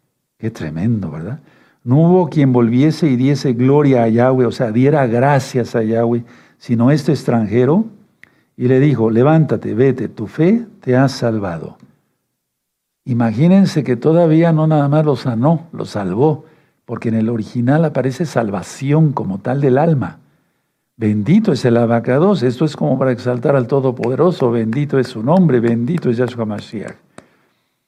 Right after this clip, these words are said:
Bueno, ahora, antes de, de, de exaltar al Eterno, vamos al Salmo, hermanos,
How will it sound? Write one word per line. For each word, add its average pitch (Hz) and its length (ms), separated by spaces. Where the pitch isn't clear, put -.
Bueno, 107 460
ahora, 123 360
antes 147 280
de, 123 280
de, 117 380
de 120 80
exaltar 117 480
al 120 140
Eterno, 113 340
vamos 147 340
al 127 140
Salmo, 120 420
hermanos, 110 460